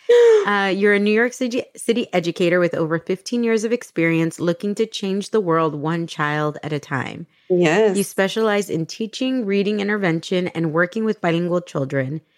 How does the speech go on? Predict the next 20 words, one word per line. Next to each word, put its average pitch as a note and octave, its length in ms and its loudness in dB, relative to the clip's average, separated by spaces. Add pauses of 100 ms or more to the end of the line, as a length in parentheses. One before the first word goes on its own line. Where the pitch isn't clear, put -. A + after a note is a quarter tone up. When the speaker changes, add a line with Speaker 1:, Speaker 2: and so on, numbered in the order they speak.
(340)
Speaker 1:
You're F#3 220 2
passionate G#3 540 -4
about F3 320 -2
anything A3+ 480 2
about G#3+ 240 0
literacy F3+ 480 2
and E3+ 100 -4
providing F3+ 320 -2
parents F#3+ 300 -4
with E3 80 -6
the E3+ 100 -2
tools F3+ 280 -4
they F#3 100 0
need F3 160 -2
to E3+ 100 -4
support D3+ 380 -6
their E3 100 0
children D3+ 440 -2
at A#2+ 140 -8
home. - 420 -12